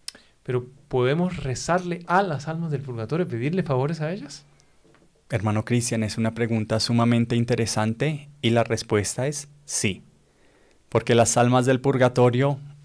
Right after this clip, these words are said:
Speaker 2: las oraciones que ellas elevan, no tienen méritos para ellas hacerlas crecer en virtud, en santidad, porque lo único que las ayuda son las oraciones externas de los que estamos aquí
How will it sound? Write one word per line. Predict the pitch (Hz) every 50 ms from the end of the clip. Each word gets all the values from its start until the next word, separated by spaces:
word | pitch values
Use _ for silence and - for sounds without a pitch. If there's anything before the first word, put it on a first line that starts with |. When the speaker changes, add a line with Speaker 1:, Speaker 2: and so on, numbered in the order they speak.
| - - _
Speaker 2:
las | - 123 131 123 -
oraciones | 143 135 135 131 - - 131 127 131 127 - -
que | - 147 135 123
ellas | 120 117 123 123 127 127 - - - _ _ _ _ -
elevan, | 139 127 131 131 131 127 123 131 135 143 143 - - - - - - - -
no | 127 139 143 143
tienen | 143 151 151 156 156 156 160 156 151
méritos | 156 165 175 165 156 151 151 143 123 117 113 - - - - - - _
para | - 131 131 127 123 123 123 123
ellas | 120 120 123 135 131 -
hacerlas | 147 143 - 120 123 123 123 -
crecer | - 135 127 131 127 - 123 120
en | 120 123
virtud, | 123 120 120 - - 117 120
en | 123 123 123
santidad, | - 131 127 123 117 117 117 127 127 -
porque | - 120 113 - 123 120
lo | 120 120 120
único | 120 127 135 131 - 143 -
que | - 135
las | 135 127 - -
ayuda | 123 117 131 147 143 127
son | - 127 120
las | 120 120 -
oraciones | 135 123 123 120 - 117 113 117 113 -
externas | 113 - - - - 139 135 135 127 117
de | 113 117
los | 117 117 113 -
que | - 117
estamos | - - - 113 117 127 - -
aquí | 131 - - 135 165 160